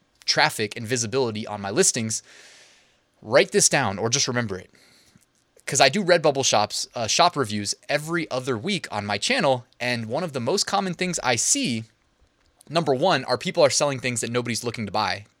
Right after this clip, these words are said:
Okay, now I don't wanna insult anybody's intelligence, but if you sell things people aren't looking to buy, you pretty much already know how many <laughs> sales you're gonna make, all right? You're wasting your time. Sell things people are buying. Uh, also, when it comes to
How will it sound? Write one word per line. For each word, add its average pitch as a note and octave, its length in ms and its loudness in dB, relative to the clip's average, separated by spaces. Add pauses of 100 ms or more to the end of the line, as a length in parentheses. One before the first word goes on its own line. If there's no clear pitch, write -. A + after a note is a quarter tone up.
Okay, G#2+ 380 -2
now B2+ 260 0
I D3 100 2
don't D#3+ 140 -2
wanna C#3 180 -2
insult B2 300 0
anybody's A#2+ 320 -2
intelligence, G#2 600 0 (200)
but B2 240 2
if A#2 140 -12
you E3+ 80 -6
sell D#3+ 300 2
things C#3 240 -6
people - 340 -6
aren't C#3 220 -4
looking C#3 240 -6
to A2+ 100 -6
buy, A#2+ 300 -2 (580)
you C#3 140 -8
pretty A3 200 -2
much F#3 160 0
already C3+ 220 2
know A2 240 -2
how C3+ 80 0
many C3 160 -2
<laughs> B2 80 6
sales B2 220 4
you're C3 120 0
gonna B2 140 -4
make, G2+ 340 -8
all G#2+ 80 -4
right? G#2+ 100 -4
You're A#2+ 100 -12
wasting B2+ 300 -4
your G#2+ 60 -6
time. G2+ 280 -6 (360)
Sell D#3 220 4
things E3 220 -2
people C3+ 200 -2
are G#2 60 2
buying. G#2 320 -4 (460)
Uh, B2+ 240 2 (260)
also, C#3+ 580 6 (320)
when D#3+ 160 -8
it E3+ 80 -10
comes G3 280 -4
to F#3 260 -4